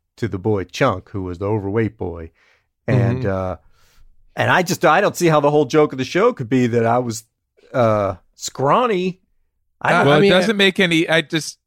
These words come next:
Speaker 3: it doesn't
Speaker 1: Yeah.
Speaker 3: make any sense that the show would be about a short boy because the bo-, like, the boy i-, is eventually going to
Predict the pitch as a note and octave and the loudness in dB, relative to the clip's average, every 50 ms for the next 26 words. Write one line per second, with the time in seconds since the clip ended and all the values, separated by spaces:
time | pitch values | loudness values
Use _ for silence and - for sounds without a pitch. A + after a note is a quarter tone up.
0 | _ _ - C#3+ C#3+ C3+ E3 E3+ C3+ B2 F#3+ F3+ F3 - E3 D3+ C#3+ C3 - - | _ _ -2 0 0 2 2 2 2 2 0 0 -2 -2 -2 -2 -2 -2 -2 0
1 | - C3+ C3+ C3+ C3 A#2+ A2 - - - - - _ _ _ _ _ _ _ _ | 0 0 2 0 -2 -4 -6 -12 -16 -18 -18 -20 _ _ _ _ _ _ _ _
2 | _ _ _ _ _ _ - C3 B2 A2 - B2 A#2 - C3+ B2+ B2+ B2 A#2+ A2 | _ _ _ _ _ _ 0 0 0 0 0 -2 -2 0 2 2 2 2 0 -2
3 | B2 B2 A#2+ G#2+ A#2 A2+ G#2+ G2+ - - - B2+ A#2 A#2 G#2+ C#2+ F#2 F2 G#2+ A2+ | -2 -2 0 0 0 0 0 -2 -4 -4 -2 0 2 2 0 0 -4 -2 0 2
4 | A2 G#2+ G#2 G#2 G2+ F#2+ F#2+ F#2+ - _ _ _ _ _ _ _ _ _ _ _ | 2 2 2 2 0 -2 -2 -4 -6 _ _ _ _ _ _ _ _ _ _ _
5 | _ _ _ _ _ - G#2+ - - G#2+ G2+ G2+ G#2 F#2 E2+ - - A2 G#2+ G#2 | _ _ _ _ _ -6 -6 -2 -2 -2 -2 -2 -6 -6 -6 -6 -4 -2 -2 -2
6 | - - G#2 A2 G#2+ G2 - _ - G#2+ G2 G2 A#2 A#2+ A2+ A2+ G#2+ - - - | -4 -4 -2 -2 -2 -2 -4 _ -14 -14 -8 -4 -2 0 0 0 -2 -4 -6 -4
7 | A2+ A2+ A2 - G2 G2 - - G2 - _ _ _ - - - A2 A2 G#2 A2+ | -4 -4 -4 -4 -8 -18 -20 -20 -20 -20 _ _ _ -16 -8 -4 -4 -4 -2 -2
8 | A2 G2 A#2+ C3 C#3 C3+ - B2 A#2 G#2+ G2+ F#2+ G#2+ G#2 G2+ G2+ F#2+ G2 F#2+ F#2 | -2 0 0 0 -2 -2 -2 -2 -2 -2 -2 -2 -4 -4 -4 -2 -2 -2 -2 -2
9 | F#2 - | -4 -6